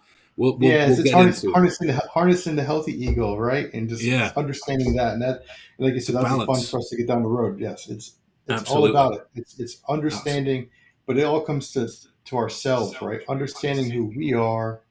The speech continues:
Speaker 1: Yeah.
Speaker 2: self-awareness. And once we have a good understanding of ourselves, our story, what our strengths, weaknesses, all those different things we develop and have a good development understanding of who we are individually, then that allows us to be situationally aware and helps us even be better people to help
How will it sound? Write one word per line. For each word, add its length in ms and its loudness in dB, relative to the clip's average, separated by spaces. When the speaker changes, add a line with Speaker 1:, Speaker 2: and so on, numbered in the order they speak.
Speaker 1:
Yeah. 280 -4
Speaker 2:
self-awareness. 1040 -2
And 120 -6
once 220 -2
we 40 4
have 100 0
a 40 -6
good 140 -2
understanding 460 -2
of 100 -4
ourselves, 640 -2
our 100 -12
story, 680 -2
what 340 -2
our 160 -2
strengths, 560 -8
weaknesses, 460 -8
all 220 -4
those 160 0
different 200 -12
things 180 -4
we 80 -6
develop 340 -6
and 100 -10
have 80 -12
a 40 -20
good 140 -6
development 420 -6
understanding 480 -10
of 100 -14
who 100 -8
we 260 -6
are 460 0
individually, 580 -6
then 100 -4
that 140 0
allows 340 2
us 100 -6
to 60 -18
be 80 -6
situationally 680 -6
aware 280 0
and 120 -6
helps 300 -10
us 140 -4
even 240 -6
be 120 -8
better 360 -4
people 400 -10
to 120 -8
help 280 -10